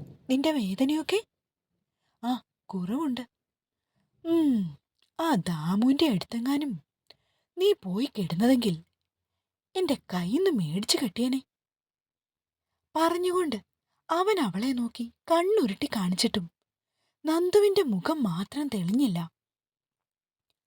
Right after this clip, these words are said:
"എന്താടി, എന്തു പറ്റി?" "ഭദ്രേട്ടാ, ഞാന്, ഞാൻ നാളെ പോകുവാ കേട്ടോ." മുഖവുരയൊന്നും കൂടാതെ കൊണ്ട് പെണ്ണ് അവനെ നോക്കി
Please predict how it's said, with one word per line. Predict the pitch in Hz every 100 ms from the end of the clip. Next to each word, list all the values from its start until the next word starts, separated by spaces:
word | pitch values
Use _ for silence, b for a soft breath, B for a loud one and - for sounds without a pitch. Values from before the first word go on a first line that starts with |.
| _ _ _ _ _ _
"എന്താടി, | 240 254 294 339 214 247 _ _ _ -
എന്തു | 190 196 311
പറ്റി?" | 311 294 294 _ _ _ _ _ _ _ _ _ _ _ _
"ഭദ്രേട്ടാ, | 220 190 196 226 202 143 _ _ _ _ _ _ _ _ _
ഞാന്, | 190 180 190 214 208 _ _ _ _ _ _ -
ഞാൻ | 359 370
നാളെ | 349 349
പോകുവാ | - 165 180 269
കേട്ടോ." | 196 170 208 226 _ _ _ _ _ _ _ _ _ _ _
മുഖവുരയൊന്നും | 294 330 370 381 403 415 208 208 277
കൂടാതെ | 214 175 185 262
കൊണ്ട് | 269 269 214 175 _ _ _ _ _
പെണ്ണ് | 349 370 440 220
അവനെ | 175 277
നോക്കി | 240 175 -